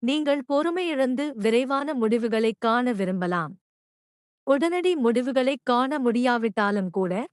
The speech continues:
உங்களால் முடிந்த அளவுக்கு சிறந்ததை கொடுக்க முடிவு செய்யுங்கள். இந்த முடிவு இன்று நீங்கள் செய்யும் வேலைகளை தானாகவே செய்ய உதவும்.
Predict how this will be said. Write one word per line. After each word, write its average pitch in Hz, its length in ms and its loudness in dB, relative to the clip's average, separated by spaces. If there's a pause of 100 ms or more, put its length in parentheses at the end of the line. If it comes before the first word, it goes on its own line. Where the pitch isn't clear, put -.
(320)
உங்களால் 294 520 0
முடிந்த 262 420 2
அளவுக்கு 233 600 0
சிறந்ததை 285 580 0
கொடுக்க 202 580 -2
முடிவு 262 400 0
செய்யுங்கள். 185 540 -2 (960)
இந்த 339 300 0
முடிவு 262 400 2 (140)
இன்று 254 400 2
நீங்கள் 247 440 2
செய்யும் 277 460 0
வேலைகளை 240 500 2 (100)
தானாகவே 254 640 2
செய்ய 254 360 0
உதவும். 185 480 -2